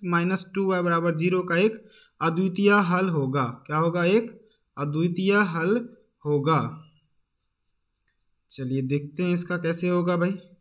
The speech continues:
अद्वितीय हल होगा।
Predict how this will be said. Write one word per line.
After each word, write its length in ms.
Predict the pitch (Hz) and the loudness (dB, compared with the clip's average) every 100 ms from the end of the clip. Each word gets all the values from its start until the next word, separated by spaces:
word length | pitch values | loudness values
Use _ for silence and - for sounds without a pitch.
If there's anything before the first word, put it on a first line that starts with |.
| _ _ _ _ _ _ _ _ _ _ _ _ _ _ _ _ _ _ _ _ _ _ _ _ _ _ _ _ _ _ 139 | _ _ _ _ _ _ _ _ _ _ _ _ _ _ _ _ _ _ _ _ _ _ _ _ _ _ _ _ _ _ -10
अद्वितीय 500 | 139 147 156 180 185 | -4 -2 0 2 2
हल 280 | 160 175 254 - _ _ | 2 2 0 -4 _ _
होगा। 180 | 156 156 | 0 2